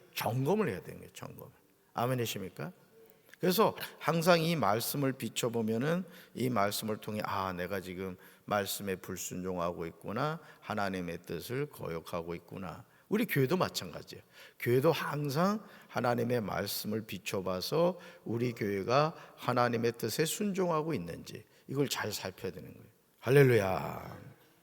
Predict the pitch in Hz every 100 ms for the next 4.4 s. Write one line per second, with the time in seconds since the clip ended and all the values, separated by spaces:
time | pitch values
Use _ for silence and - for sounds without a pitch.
0 | _ _ _ _ _ - - - - -
1 | - 165 180 190 202 - 120 160 - 196
2 | 170 - 254 254 175 - 92 73 - -
3 | _ _ - 117 123 131 135 135 107 107
4 | - 139 185